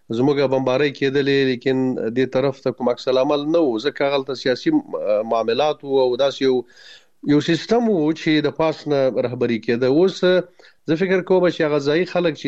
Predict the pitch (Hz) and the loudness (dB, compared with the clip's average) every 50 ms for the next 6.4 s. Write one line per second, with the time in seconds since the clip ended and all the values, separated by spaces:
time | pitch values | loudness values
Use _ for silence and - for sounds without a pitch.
0 | 135 160 175 143 135 139 151 151 - 147 143 131 123 120 120 127 156 175 170 151 | -2 -2 -2 0 0 0 0 0 -2 -2 0 0 2 2 2 2 2 0 0 -2
1 | - 131 127 127 123 120 131 135 123 120 123 127 123 - 113 113 123 123 120 117 | -4 -2 -2 0 0 2 2 0 0 0 0 -2 -2 0 0 0 0 0 0 0
2 | 113 113 110 110 110 - - 110 - - 151 151 147 147 143 139 131 123 - - | 0 2 2 0 0 -2 -6 -8 -6 -4 -4 -4 -2 0 0 0 0 0 -2 -10
3 | - - _ - - 113 151 196 214 196 175 156 151 151 147 139 135 135 127 131 | -20 -20 _ -4 0 2 2 2 2 2 2 0 0 0 -2 -2 -2 -2 0 0
4 | 123 123 117 117 120 120 117 139 147 143 135 127 120 113 113 113 120 120 135 135 | 0 0 0 0 0 0 0 0 0 0 0 0 0 0 0 0 0 0 0 0
5 | 123 120 123 113 113 113 120 120 110 - - 107 104 104 104 104 131 135 123 113 | 0 0 0 0 0 0 0 -2 -2 -2 -2 0 0 2 2 2 0 0 0 0
6 | 110 117 113 107 - - 113 | 0 -2 -2 -4 -4 -6 -8